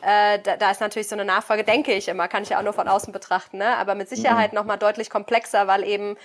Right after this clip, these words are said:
Speaker 1: vielleicht eine vierstellige Mitarbeiterzahl dahinter steht und, äh, einfach noch mal ganz andere Prozesse als in so einem, in so einer m-,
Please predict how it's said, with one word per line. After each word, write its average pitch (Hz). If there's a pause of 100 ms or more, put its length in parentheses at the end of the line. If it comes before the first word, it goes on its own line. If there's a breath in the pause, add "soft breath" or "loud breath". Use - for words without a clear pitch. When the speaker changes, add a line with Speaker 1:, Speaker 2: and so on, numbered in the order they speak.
(200 loud breath)
Speaker 1:
vielleicht 208
eine 208
vierstellige 226
Mitarbeiterzahl 208
dahinter 214
steht 208
und, 208
äh, -
einfach 196
noch 208
mal 202
ganz 196
andere 202
Prozesse 214 (300 loud breath)
als 208
in 220
so 202
einem, 208 (220 loud breath)
in 208
so 202
einer 202 (140)
m-, 214